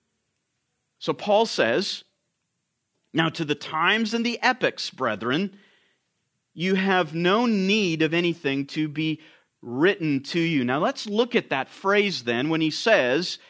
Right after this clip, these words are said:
"You have no need of anything to be written to you." Well, what Paul is indicating here is that this is not something that is brand new.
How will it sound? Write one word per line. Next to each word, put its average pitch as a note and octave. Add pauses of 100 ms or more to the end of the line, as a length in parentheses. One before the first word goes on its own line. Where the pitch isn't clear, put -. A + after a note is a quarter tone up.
(460)
"You G#3+
have E3+ (440)
no F3
need D3+
of D3
anything D#3 (840)
to D3+
be D#3+
written E3+
to -
you." D#3+ (1300)
Well, A#2+ (140)
what G3+
Paul D4
is G3+
indicating F3
here A3+
is D3
that E3 (720)
this A3+
is D#4
not G#3+
something G#3+
that D#3
is C3+
brand E3
new. F3+